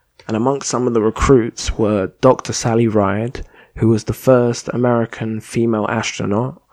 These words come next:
and United States Air Force colonel, um, Guion Bluford, who was the first African American astronaut,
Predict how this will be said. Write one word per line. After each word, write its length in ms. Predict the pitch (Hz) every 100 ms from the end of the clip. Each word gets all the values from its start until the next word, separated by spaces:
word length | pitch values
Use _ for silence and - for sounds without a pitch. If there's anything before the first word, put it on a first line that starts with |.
| - - - - _ 113
and 460 | 110 104 104 104
United 500 | 120 110 113 113 120
States 560 | - - 113 110 - -
Air 260 | - 110 104
Force 380 | - 107 107 -
colonel, 580 | - 107 104 110 143 _ _ _ _ _ _ _ -
um, 440 | 104 104 98 101 - _
Guion 800 | 127 123 131 123 120 117 113 131 -
Bluford, 800 | 123 117 123 - - 107 143 - - _ _ _ _
who 180 | - 113
was 220 | 110 107
the 80 | 107
first 640 | - - 113 113 113 - -
African 460 | 120 113 - - 110
American 480 | 107 120 113 - 107
astronaut, 680 | 104 107 - 113 107 131